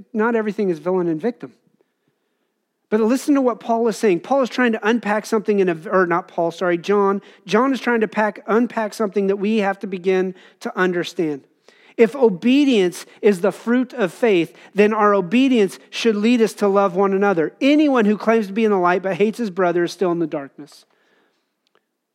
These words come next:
And I'm gonna bring this up as a result of sometimes what I see in other churches. We haven't experienced this since I've been here. Maybe it happened in the past,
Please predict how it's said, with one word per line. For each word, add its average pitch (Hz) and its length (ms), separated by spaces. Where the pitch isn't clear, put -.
And 214 100
I'm 240 80
gonna 262 160
bring 269 320
this 254 240
up 233 220
as 185 160
a 190 40
result 196 480
of 185 200
sometimes 220 720
what 220 120
I 214 160
see 214 440
in 202 180
other 220 320
churches. 233 560
We 196 140
haven't 233 220
experienced 233 500
this 226 140
since 196 200
I've 202 200
been 247 160
here. 247 180
Maybe 220 320
it 220 100
happened 214 300
in 226 100
the 208 80
past, 208 380